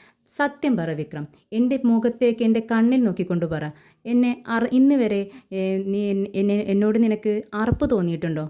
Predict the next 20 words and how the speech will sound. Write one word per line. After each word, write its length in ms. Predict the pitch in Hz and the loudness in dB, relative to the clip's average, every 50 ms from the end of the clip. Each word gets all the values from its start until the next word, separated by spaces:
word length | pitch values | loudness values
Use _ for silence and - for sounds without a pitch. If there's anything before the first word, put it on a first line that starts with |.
| - _ _ _ - | -10 _ _ _ -4
എൻ്റെ 160 | 180 185 214 | -4 -4 -2
കണ്ണിൽ 380 | 214 - 185 165 165 175 202 220 | -2 -2 -2 -2 0 0 2 2
നോക്കി 200 | 233 214 226 240 | 2 0 0 -2
പറ 200 | 190 220 208 208 | -2 -2 -2 -2
വിക്രം" 380 | 208 196 196 190 - 196 180 180 - - | -2 -2 -4 -4 -4 -6 -6 -6 -6 -6
എന്ന് 160 | 175 170 180 | -4 -4 -2
പറയാട്ടോ. 520 | 180 180 175 160 160 165 165 160 156 - 165 156 - - - _ | -2 -2 -4 -4 -4 -4 -4 -4 -6 -8 -10 -10 -12 -16 -14 _
വിക്രമാണെങ്കിൽ 640 | - 262 254 262 285 269 247 214 180 170 170 170 170 165 165 - | -6 -4 -2 2 2 2 2 2 0 0 -2 -2 -4 -6 -8 -12
അവളുടെ 260 | - 170 165 160 165 190 | -8 -6 -4 -2 -2 -2
മുഖത്തേക്ക് 520 | 202 185 165 160 160 - 185 185 180 233 | -2 -2 -2 -4 -4 -4 -2 -2 0 0
നോക്കാൻ 320 | 226 220 208 196 202 196 196 190 | 0 0 0 0 -2 -2 -2 -2
പറ്റാണ്ട് 380 | 196 185 - 180 165 165 175 180 185 - - _ _ - | -4 -4 -4 -4 -4 -2 -4 -4 -6 -8 -14 _ _ -12
അപ്പുറത്തേക്ക് 500 | 165 156 - 175 170 - 165 160 - 196 | -12 -8 -8 -8 -6 -6 -6 -4 -4 -4
തി-, 180 | 196 208 196 190 | -2 -2 -2 0
തിരിഞ്ഞു 340 | 196 208 185 165 165 180 196 | 0 0 0 0 0 0 0
നിൽക്കുകയാണ്. 480 | 208 185 175 175 - 185 170 170 170 185 - - _ - | 0 0 -2 -2 -2 -2 -2 -2 -4 -4 -8 -12 _ -6
വീണ്ടും 360 | 175 170 160 165 180 208 226 233 | -4 -2 0 0 2 2 2 2
വേദ 200 | 220 202 190 190 | 2 0 0 0
പറയുന്നുണ്ട്, 480 | 214 202 202 190 196 196 196 196 190 190 180 | 0 -2 -2 -2 0 0 0 0 -2 -2 -2
"വിക്രം, 340 | 170 196 196 - 233 208 | -2 -4 -4 -2 -2 -2